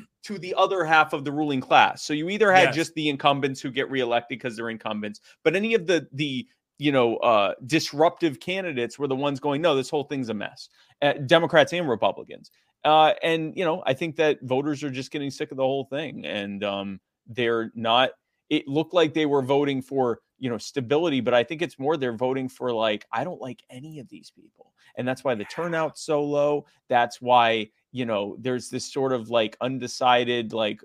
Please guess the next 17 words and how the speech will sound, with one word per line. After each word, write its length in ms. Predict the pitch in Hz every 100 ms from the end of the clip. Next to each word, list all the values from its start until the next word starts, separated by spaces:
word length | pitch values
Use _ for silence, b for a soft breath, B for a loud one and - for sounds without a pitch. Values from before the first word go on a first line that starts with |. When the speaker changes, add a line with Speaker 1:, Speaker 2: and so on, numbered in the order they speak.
| -
Speaker 1:
you 140 | 110
know, 140 | 107 101
"Okay, 260 | 113 113
I 60 | 110
guess 180 | 113 -
we'll 140 | 117
have 200 | 117 113
a 120 | 104
slight 560 | 104 - - 135 151 151
Republican 480 | 139 143 127 127 131
majority 380 | 120 127 127 120
in 80 |
the 80 | 117
House 260 | 117 120 -
and 80 | 110
a 60 |
slight 580 | - - - 135 139